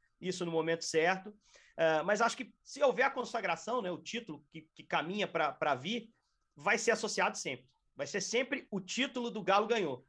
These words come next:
Mesmo que o Atlético ganhe outros campeonatos lá na frente, quando alguém tocar nesse assunto de dois mil e vinte e um,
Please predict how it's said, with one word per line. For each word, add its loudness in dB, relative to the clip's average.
Mesmo 0
que -8
o 0
Atlético -2
ganhe 0
outros -2
campeonatos 0
lá 0
na 0
frente, -4
quando 2
alguém 2
tocar 2
nesse -2
assunto -6
de -8
dois 0
mil -6
e -12
vinte -10
e -6
um, -10